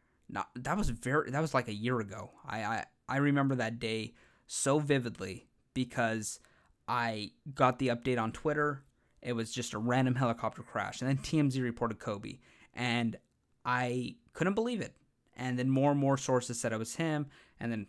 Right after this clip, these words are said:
of course, it was him. And that was one of the worst days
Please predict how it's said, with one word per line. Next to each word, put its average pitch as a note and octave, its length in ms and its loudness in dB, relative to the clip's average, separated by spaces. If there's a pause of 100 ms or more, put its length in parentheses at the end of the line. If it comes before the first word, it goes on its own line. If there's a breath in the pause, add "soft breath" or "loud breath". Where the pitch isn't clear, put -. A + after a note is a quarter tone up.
(160)
of - 120 -16
course, A#2 200 0
it - 60 -12
was A#2+ 160 -4
him. D3 160 0
And G#2+ 180 -2 (320 soft breath)
that D#3 160 8
was G#3+ 160 2
one G#3+ 120 0
of G3+ 40 -2
the G3+ 80 2
worst F3 360 0
days C#3 460 0